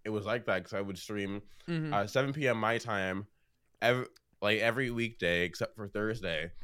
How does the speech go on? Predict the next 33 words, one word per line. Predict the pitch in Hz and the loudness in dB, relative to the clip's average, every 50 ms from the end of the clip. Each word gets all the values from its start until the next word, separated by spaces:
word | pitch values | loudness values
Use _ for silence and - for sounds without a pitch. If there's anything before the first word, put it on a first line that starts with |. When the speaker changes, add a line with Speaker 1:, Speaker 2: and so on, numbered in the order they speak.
| - - - - | -6 -6 -6 -4
Speaker 1:
And | 127 | -2
even | 127 147 151 135 123 | 0 0 0 0 -2
still, | 110 - 127 147 151 127 | -4 -2 -2 0 2 4
I | 101 101 101 | 4 4 2
would | 98 101 98 87 | 0 -2 -4 -4
hit, | 95 110 117 - - - - | -4 -4 -4 -4 -6 -8 -4
like, | 90 92 92 92 - - - - - | -2 -2 -2 -2 -4 -8 -14 -6 -2
um, | - 92 87 87 87 85 87 90 90 87 _ _ _ _ _ _ _ _ _ _ _ _ _ _ _ _ - | 0 2 2 2 0 -2 -4 -6 -8 -12 _ _ _ _ _ _ _ _ _ _ _ _ _ _ _ _ -2
I | 107 110 | -2 0
got | 110 135 135 135 135 - | 4 4 4 4 2 -2
to, | - 135 127 | -8 -4 -2
like, | 120 110 107 - - - | -2 -2 -4 -6 -12 -16
two | - - 143 139 139 | -14 -10 -10 -10 -10
point | 131 131 135 135 123 104 - - - | -8 -6 -4 -4 -4 -4 -8 -8 -6
eight | 98 104 113 123 - - | -4 -4 -4 -4 -2 -2
out | 107 104 | 0 0
of | 98 95 85 - - - _ - | 0 -2 -4 -6 -14 -20 _ -12
the | 98 95 | -12 -10
three | - - 95 98 104 104 90 82 85 82 - _ _ _ _ _ _ _ _ - | -10 -8 -6 -4 -2 -2 -2 -2 -4 -6 -10 _ _ _ _ _ _ _ _ -2
at | 95 101 98 | -2 0 2
one | 95 92 92 92 | 2 0 0 -2
point, | - 92 92 95 92 | -2 0 0 2 2
and | 92 98 | 2 0
that's, | 104 104 95 | 0 0 -2
Speaker 2:
Mm. | 107 | -2
Speaker 1:
like, | 104 101 | -2 -2
the | 101 92 | -2 -2
highest | 90 104 104 104 101 104 | 0 2 2 4 2 2
I've | 95 | 0
Speaker 2:
Wow. | 90 | 2
Speaker 1:
gotten. | 95 92 101 95 87 85 | 4 4 4 2 0 -4
But | - 87 | -2 0
then, | 87 90 87 90 87 | 2 2 2 0 -2